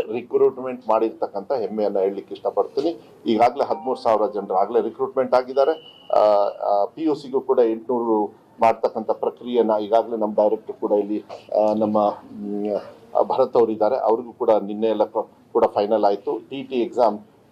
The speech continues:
ಡೇಟ್ಸ್‌ನು ಕೂಡ ನಾವು ಘೋಷಣೆಯನ್ನ ಮಾಡಿದ್ದೀವಿ. ಆ, ರಿಸಲ್ಟ್ ಕೂಡ by ಈ ವರ್ಷ ಎಂಡ್ ಬರ್ತದೆ. ಅದಾದ್ಮೇಲೆ ಸಿ ಇ ಟಿ ಆಗಿ ಅವರಿಗೆ ಆದಷ್ಟು ಬೇಗ, ಆ, ಕ್ರಿಯ-, ಏನು,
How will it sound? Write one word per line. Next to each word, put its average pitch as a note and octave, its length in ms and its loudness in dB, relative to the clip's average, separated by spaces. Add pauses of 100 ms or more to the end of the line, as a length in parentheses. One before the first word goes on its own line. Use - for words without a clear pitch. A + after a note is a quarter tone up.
ಡೇಟ್ಸ್‌ನು B2 400 0
ಕೂಡ G#2+ 200 0
ನಾವು G2 360 2
ಘೋಷಣೆಯನ್ನ A2 600 0
ಮಾಡಿದ್ದೀವಿ. F#3+ 520 -4 (400)
ಆ, G2+ 200 4
ರಿಸಲ್ಟ್ C#3+ 400 0
ಕೂಡ B2 220 -2 (420)
by G2+ 300 -2 (500)
ಈ A2+ 80 -4
ವರ್ಷ A#2 240 2
ಎಂಡ್ G#2+ 280 0
ಬರ್ತದೆ. A2 520 0
ಅದಾದ್ಮೇಲೆ B2+ 500 0
ಸಿ - 180 -12
ಇ C#3 80 -14
ಟಿ B2 160 -4
ಆಗಿ A2+ 400 0 (260)
ಅವರಿಗೆ G#3 320 2
ಆದಷ್ಟು G#2 440 0
ಬೇಗ, G2 260 -4
ಆ, F#2+ 580 -4
ಕ್ರಿಯ-, G#2 600 -2
ಏನು, G#2+ 300 -2